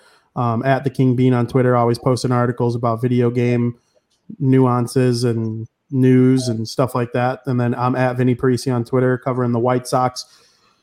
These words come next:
um, all the Chicago teams and the New Jersey Devils for you, and just general comments on sports and stuff. So it's been good.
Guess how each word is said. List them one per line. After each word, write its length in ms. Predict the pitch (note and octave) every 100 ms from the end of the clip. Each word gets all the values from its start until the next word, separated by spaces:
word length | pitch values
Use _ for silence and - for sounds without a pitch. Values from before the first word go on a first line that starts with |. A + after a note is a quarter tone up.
| _ _ _ _ -
um, 540 | D#3+ D3+ C#3+ C3 B2+ A2+ _ _ _ -
all 180 | D3 C#3+
the 60 |
Chicago 380 | - D#3 C#3 C#3
teams 340 | C3+ D3 C#3 C3
and 80 |
the 40 | C3+
New 140 | C3
Jersey 340 | C3 C3+ B2+ C3
Devils 520 | C#3 C3+ C3+ C3 -
for 260 | - C3+ C3
you, 260 | C3 C3+
and 380 | C#3+ D#3 D3 C3+ _ _ _ -
just 240 | A#3+ A#3+
general 340 | D#3 C3+ B2+ B2
comments 500 | - B2 A#2+ B2 A#2
on 160 | A#2+
sports 480 | A#2 - B2+ B2 -
and 220 | B2+ A#2+
stuff. 300 | - C3+ B2+
So 380 | - C3 B2+ B2+
it's 420 | C3 D3 E3 E3 -
been 220 | E3 C#3+
good. 320 | C3+ C3 C3